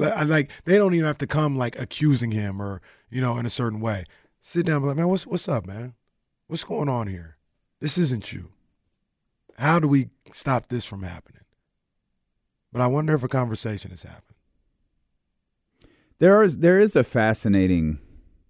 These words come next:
Speaker 2: like, if you go back to last year, even when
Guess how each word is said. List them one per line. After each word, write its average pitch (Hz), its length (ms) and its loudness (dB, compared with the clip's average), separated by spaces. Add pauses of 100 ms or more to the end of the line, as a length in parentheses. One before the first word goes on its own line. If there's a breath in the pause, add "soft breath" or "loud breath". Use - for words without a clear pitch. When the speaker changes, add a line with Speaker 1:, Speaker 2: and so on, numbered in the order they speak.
(2750)
Speaker 2:
like, 135 240 6
if 135 100 0
you 139 80 4
go 185 160 8
back 180 240 4
to 123 120 -2
last 98 420 2
year, 82 160 -2
even 196 360 4
when 110 440 4